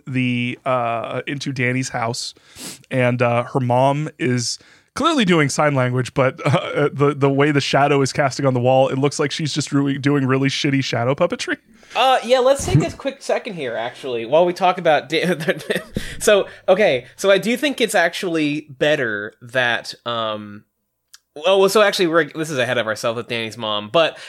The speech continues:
Speaker 2: we didn't talk about this. A non-negative portrayal of a person with deafness
Speaker 1: Yes.
Speaker 2: in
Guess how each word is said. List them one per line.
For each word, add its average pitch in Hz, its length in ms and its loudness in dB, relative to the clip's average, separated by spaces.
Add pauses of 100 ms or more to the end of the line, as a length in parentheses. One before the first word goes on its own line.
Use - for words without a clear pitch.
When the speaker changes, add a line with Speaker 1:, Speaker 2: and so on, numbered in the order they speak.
(100)
Speaker 2:
we 190 100 4
didn't 226 160 2
talk 202 140 2
about 170 160 -4
this. 135 240 -2 (340)
A 151 240 2
non-negative 180 1040 2
portrayal 156 580 0
of 127 60 -8
a 135 80 -2
person 156 420 -6
with 131 140 -10
deafness 139 720 -4
Speaker 1:
Yes. 226 400 -2
Speaker 2:
in 139 400 -2